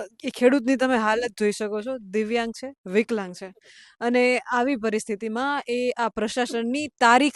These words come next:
પે તારીખ, તારીખ પે તારીખવાળી નીતિ પાછળ ધક્કાઓ ખાય છે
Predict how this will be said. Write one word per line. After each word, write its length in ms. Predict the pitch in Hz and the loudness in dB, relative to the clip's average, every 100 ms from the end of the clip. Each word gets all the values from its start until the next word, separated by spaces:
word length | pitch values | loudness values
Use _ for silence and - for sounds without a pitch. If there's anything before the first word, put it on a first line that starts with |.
| - | 2
પે 140 | 262 262 | 2 4
તારીખ, 380 | 233 226 220 - - | 2 2 0 -4 4
તારીખ 380 | 226 247 285 - | 6 6 2 0
પે 100 | 247 | 0
તારીખવાળી 640 | 233 226 226 - 226 226 208 | 2 2 0 0 0 0 2
નીતિ 300 | 240 - 285 | 0 2 0
પાછળ 360 | 220 214 277 - - _ - | 0 -2 -8 -8 -20 _ 0
ધક્કાઓ 460 | 240 - 233 196 294 | 0 4 2 2 -2
ખાય 240 | 185 - | -10 -14
છે 140 | - | -18